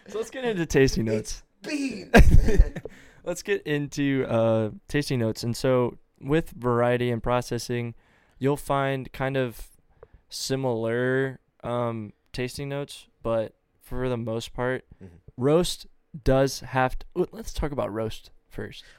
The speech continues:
Speaker 2: Well, hold on.
Speaker 1: Roast,
Speaker 2: Taste-, tasting
Speaker 1: roast
Speaker 2: notes.
Speaker 1: does affect tasting notes.
Speaker 2: It does. So tasting notes is, is si-, th-, it's simply things that the roaster or, or roasting team have placed on the bag to, to give you an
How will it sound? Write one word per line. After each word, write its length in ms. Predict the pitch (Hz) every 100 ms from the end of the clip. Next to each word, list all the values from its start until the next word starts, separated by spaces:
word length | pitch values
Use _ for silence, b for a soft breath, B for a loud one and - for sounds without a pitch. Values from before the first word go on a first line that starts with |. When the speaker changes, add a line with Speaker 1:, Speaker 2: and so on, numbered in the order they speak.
| B
Speaker 2:
Well, 440 | 185 214 190 185 _ _
hold 220 | - 214
on. 280 | 123 85 87 _ _ _ _ _ _ _ _ _ 127
Speaker 1:
Roast, 420 | 160 165 165 -
Speaker 2:
Taste-, 20 |
tasting 400 | 180 175 - 135
Speaker 1:
roast 220 | 175 98
Speaker 2:
notes. 60 | 90
Speaker 1:
does 260 | 139 143 139
affect 520 | 127 127 120 - -
tasting 320 | - 104 -
notes. 280 | 104 - - -
Speaker 2:
It 120 | 139
does. 340 | 113 - - -
So 200 | - 143
tasting 440 | 175 180 - 165
notes 360 | 104 92 - - 107
is, 380 | 110 107 92 -
is 160 | 101 -
si-, 180 | -
th-, 300 | - 92 90 67
it's 200 | 92 -
simply 540 | - 156 165 165 160 - b b _
things 500 | - 120 113 113 - -
that 280 | 98 90 - _ _
the 420 | - 95 92 87 82
roaster 680 | 85 107 113 - 110 107 104
or, 280 | - 87 80
or 140 | -
roasting 440 | 82 90 87 87 78
team 480 | - 147 143 143 143 b b -
have 240 | 90 -
placed 300 | - 113 -
on 120 | 107 113
the 60 |
bag 460 | 95 82 80 78 80 b b -
to, 160 | - 87 -
to 120 | 87
give 240 | 85 107
you 160 | 101
an 100 | 92